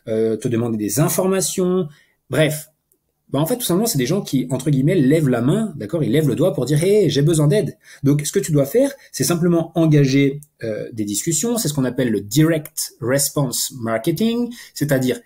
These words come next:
discuter avec des gens, créer une conversion qui ensuite, point numéro trois, emmène vers ce qu'on appelle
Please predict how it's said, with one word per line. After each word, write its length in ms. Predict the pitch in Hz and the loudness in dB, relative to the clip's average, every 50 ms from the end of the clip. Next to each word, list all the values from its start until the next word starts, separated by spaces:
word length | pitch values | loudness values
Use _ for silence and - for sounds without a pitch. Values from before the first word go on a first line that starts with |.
| _ - | _ -12
discuter 520 | 117 110 - 220 - - - 175 151 165 143 | -6 -2 0 0 0 0 -2 -2 0 0 0
avec 200 | 123 117 107 101 | 0 0 -2 -2
des 140 | 110 107 | -2 -2
gens, 320 | 101 110 147 190 233 - - - - _ _ - | 0 0 0 0 -2 -4 -10 -18 -20 _ _ -12
créer 360 | - - - 190 185 185 190 | -6 -2 0 2 4 4 4
une 200 | 180 156 127 110 | 4 4 2 2
conversion 960 | 113 - - - 254 254 240 202 180 151 143 - - - 117 120 151 151 - - _ _ _ _ _ _ _ _ _ _ _ _ _ _ _ _ _ - | 0 -4 -2 2 2 2 4 2 0 0 0 -2 -2 -2 0 -2 -2 -4 -6 -12 _ _ _ _ _ _ _ _ _ _ _ _ _ _ _ _ _ 0
qui 200 | - 254 247 247 247 | 2 2 2 2 2
ensuite, 880 | 226 220 208 - - - - - - 277 277 - - - - - - _ _ _ _ _ _ _ | 2 4 4 4 2 0 0 4 4 4 4 4 2 -6 -8 -10 -12 _ _ _ _ _ _ _
point 220 | - - - 180 175 | -10 -2 0 2 4
numéro 360 | 165 160 151 139 127 117 113 | 4 6 6 4 4 2 -2
trois, 560 | 110 - - 113 107 120 151 147 - - _ _ _ _ _ _ - | -4 -4 -2 -2 0 0 -2 -4 -6 -16 _ _ _ _ _ _ -2
emmène 640 | 208 233 233 196 135 107 104 117 151 208 247 254 - _ _ _ _ - | 0 0 2 2 2 0 0 -2 -2 -2 -4 -6 -12 _ _ _ _ -10
vers 340 | 120 123 139 170 226 233 233 | -4 0 0 0 0 0 -4
ce 80 | - | -6
qu'on 160 | - 175 165 | -4 -2 -2
appelle 520 | 165 160 147 147 - 117 127 156 220 254 | 0 -2 -2 0 0 0 0 0 -2 -4